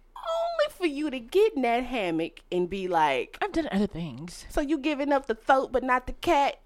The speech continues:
Speaker 1: I don't understand.
Speaker 2: "There's not been a penis in my vagina." That's what she told the doctor.
Speaker 1: But they've been elsewhere. So now we got to figure
Speaker 2: So
Speaker 1: out what
Speaker 2: how,
Speaker 1: is the definition
Speaker 2: how
Speaker 1: of
Speaker 2: do
Speaker 1: virginity.
Speaker 2: we, how do we know that's the other thing that she's done? Like, where are we getting our
Speaker 1: I'm
Speaker 2: facts?
Speaker 1: assuming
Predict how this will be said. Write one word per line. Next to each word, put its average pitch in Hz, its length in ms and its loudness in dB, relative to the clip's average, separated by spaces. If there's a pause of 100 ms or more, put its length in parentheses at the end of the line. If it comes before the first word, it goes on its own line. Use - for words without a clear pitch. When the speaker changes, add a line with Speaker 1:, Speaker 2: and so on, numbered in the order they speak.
Speaker 1:
I 285 120 8
don't 285 240 6
understand. 226 920 4
Speaker 2:
"There's 320 200 -6
not 247 180 -8
been 160 120 -8
a 147 60 -6
penis 135 440 -10
in 131 60 -10
my 143 100 -10
vagina." 202 560 -4 (320)
That's 294 120 2
what 330 100 2
she 269 100 0
told 226 220 6
the 185 60 4
doctor. 185 420 6
Speaker 1:
But 247 140 8
they've 262 180 4
been 254 180 6
elsewhere. 277 640 6 (720)
So 269 80 6
now 302 280 4
we 339 80 6
got 262 200 6
to 240 60 -4
figure 233 260 0
Speaker 2:
So 294 60 12
Speaker 1:
out 285 80 12
what 311 120 12
Speaker 2:
how, 302 80 12
Speaker 1:
is 302 100 0
the 254 80 -4
definition 226 540 4
Speaker 2:
how 311 200 12
Speaker 1:
of 359 60 6
Speaker 2:
do 359 160 8
Speaker 1:
virginity. 226 380 4
Speaker 2:
we, 269 60 2
how 285 120 10
do 311 120 0
we 285 120 -2
know 226 200 8
that's 185 480 6
the - 160 0
other 185 180 6
thing 175 260 -4
that 165 100 -8
she's 165 180 -10
done? 156 440 -6
Like, 165 280 -2
where 208 200 8
are 208 60 6
we 208 120 0
getting 165 280 2
our 160 100 4
Speaker 1:
I'm 233 80 6
Speaker 2:
facts? 285 120 8
Speaker 1:
assuming 247 400 6